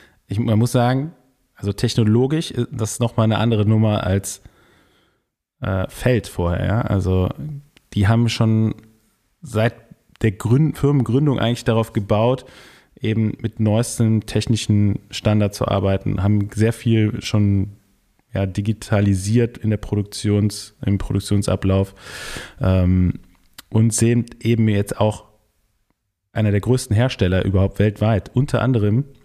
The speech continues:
gehören denen auch neunundvierzig Prozent von Specialized. Und auch die Topmodelle von Specialized werden eben von Merida,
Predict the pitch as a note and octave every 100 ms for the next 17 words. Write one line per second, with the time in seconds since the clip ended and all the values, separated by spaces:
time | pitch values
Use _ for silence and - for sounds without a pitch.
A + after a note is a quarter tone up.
0 | _ _ - G#2+ A2+ G#2+ G#2 G2+ G2+ A2+
1 | B2+ - A#2 - A2 - A2+ - G#2+ G#2
2 | G2+ - A2+ A2+ F#2+ F2 G2+ D#3 - -
3 | - _ _ _ _ _ _ - - -
4 | G2+ G2+ G#2 G2+ - G#2+ G#2 - - -
5 | B2 A#2 G#2+ G#2+ - G2+ G#2+ - G#2 G2+
6 | - G2+ G2 G2+ G#2 F#2+ - G#2+ A2+ G#2+
7 | G2+ G2+ G2